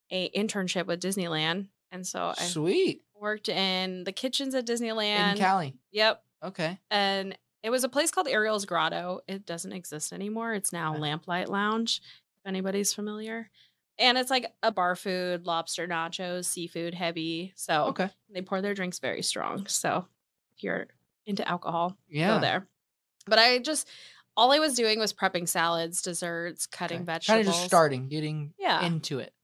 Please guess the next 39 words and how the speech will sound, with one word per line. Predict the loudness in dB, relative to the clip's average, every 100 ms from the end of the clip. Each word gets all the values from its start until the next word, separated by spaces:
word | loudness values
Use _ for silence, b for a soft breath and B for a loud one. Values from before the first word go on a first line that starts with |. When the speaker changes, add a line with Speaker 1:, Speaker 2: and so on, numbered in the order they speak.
| -6
Speaker 1:
Getting | -4 -4
familiar | -6 -4 -2 -2
with | -2 -6
the |
kitchen. | -6 -6 -4 -4 -4 -4 -8 b b b _
And | 0 4 4 2 -2 -8
for | -10 -8
me, | -4 -2 -2 -2 -4 -6
I | -8
can't | -6 -6
do | -6
the | -4
same | -4 -6 -8
thing | -8 -8
every | -8 -6 -6
day. | -4 -4 -6 -8 -8
Speaker 2:
Okay. | -8
Speaker 1:
It | -6
gets | -6 -2
so | -2 -2 -2
boring | 2 2 2 0
and | -4
mundane | -4 -4 -4 -4 -6
for | -8 -6
me. | -2 -2 -2 -6 b b b _ -10
And | -4
so | -2 0 0
I | 0
realized | 0 0 4 4 2 -2 -2 -2 -2 0
after | 0 0 -2
that, | -2 -2 -4
I | -8
was | -6 -8
not | -8 -8 -10
gonna | -10 -10 -12 _ _ _ _
work | -8 -4
in | -6
a |
kitchen, | -4 -2 0 2 0